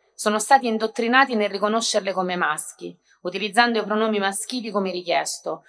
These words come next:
nonostante sappiano distinguere i maschi dalle femmine fin dal primo anno di asilo. Questo è il problema dei vostri figli, vostro e nostro,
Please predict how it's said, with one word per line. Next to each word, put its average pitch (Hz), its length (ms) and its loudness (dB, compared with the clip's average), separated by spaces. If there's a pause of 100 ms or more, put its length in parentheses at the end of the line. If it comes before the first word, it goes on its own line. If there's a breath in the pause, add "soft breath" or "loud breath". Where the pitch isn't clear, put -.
(140 soft breath)
nonostante 208 720 0
sappiano 214 400 -2
distinguere 196 540 -4
i 185 40 -2
maschi 208 320 -2
dalle 185 220 -4
femmine 214 460 -2
fin 240 220 -4
dal 208 140 0
primo 196 220 -4
anno 190 220 -2
di 175 100 -4
asilo. 156 500 -10 (380)
Questo - 640 0
è - 80 2
il 196 80 -2
problema 208 420 0
dei 190 80 -4
vostri 180 380 -4
figli, 151 520 -10 (120)
vostro 269 680 2
e 196 100 -2
nostro, 165 760 -4